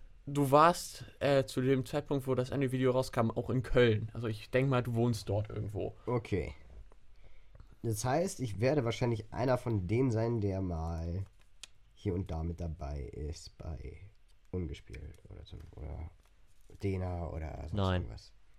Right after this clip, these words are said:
Speaker 2: Nicht.
Speaker 1: Also nicht bei Dena oder Ungespielt.
Speaker 2: Aber halt
Speaker 3: Nein.
Speaker 2: bei Leuten in der, aus, äh, in der Kategorie.
Speaker 3: Nein.
Speaker 1: In der, nein.
Speaker 2: Okay.
Speaker 3: So, jetzt, ne, jetzt gibt's
Speaker 1: Jetzt mit
Speaker 3: offi-, jetzt
Speaker 1: Tipps.
Speaker 3: gibt's offizielle Tipps. Äh, ich hab keine Ahnung.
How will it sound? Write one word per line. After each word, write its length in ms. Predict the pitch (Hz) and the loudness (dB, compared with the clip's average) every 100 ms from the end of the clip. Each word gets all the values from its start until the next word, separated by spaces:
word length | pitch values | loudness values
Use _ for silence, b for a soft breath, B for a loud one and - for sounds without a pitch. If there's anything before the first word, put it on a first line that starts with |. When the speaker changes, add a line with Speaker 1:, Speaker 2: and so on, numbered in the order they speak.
| - - | -18 -2
Speaker 2:
Nicht. 180 | 104 117 | 2 6
Speaker 1:
Also 160 | 131 | 6
nicht 180 | 117 110 | 4 2
bei 300 | - 135 135 | 6 8 8
Dena 260 | 127 120 117 | 6 2 2
oder 220 | 120 123 | 2 2
Ungespielt. 560 | 123 107 - - - - | 0 -2 -4 -12 -14 -8
Speaker 2:
Aber 200 | 101 104 | 0 4
halt 120 | 113 92 | 4 4
Speaker 3:
Nein. 80 | |
Speaker 2:
bei 280 | 101 117 107 - | 4 4 4 2
Leuten 340 | - 123 110 95 | 0 2 4 2
in 100 | 107 | 2
der, 240 | 98 92 | 2 2
aus, 260 | 104 - - - | -2 -4 -14 -6
äh, 120 | 98 | -4
in 160 | 107 | 0
der 120 | 101 92 | 0 0
Kategorie. 500 | 95 92 85 85 80 | 0 0 0 -2 0
Speaker 3:
Nein. 220 | 101 98 | 4 6
Speaker 1:
In 60 | 113 | 6
der, 140 | 104 - - - - - - - - - | 4 0 -12 -12 -12 -10 -10 -8 -8 0
nein. 280 | 131 113 95 - - - | 4 4 4 -4 -12 -8
Speaker 2:
Okay. 240 | - 151 - - - - b b b b b | -6 -6 -6 -8 -12 -16 b b b b b
Speaker 3:
So, 260 | - 107 95 - | 4 4 4 0
jetzt, 180 | 110 - | 0 0
ne, 340 | 76 113 127 - | -6 -2 -2 0
jetzt 260 | 110 101 | 0 2
gibt's 20 | - | 6
Speaker 1:
Jetzt 220 | 127 - | 6 8
mit 120 | 120 | 4
Speaker 3:
offi-, 80 | 117 | 4
jetzt 100 | 107 | 2
Speaker 1:
Tipps. 60 | |
Speaker 3:
gibt's 140 | 135 - | 0 0
offizielle 420 | 120 113 - 110 | -2 0 2 2
Tipps. 300 | - 147 - b b b b b b b b b b - | 4 2 2 b b b b b b b b b b 6
Äh, 180 | 113 127 | 10 10
ich 160 | - | 10
hab 80 | - | 8
keine 220 | - 117 | 8 8
Ahnung. 240 | 90 87 | 6 4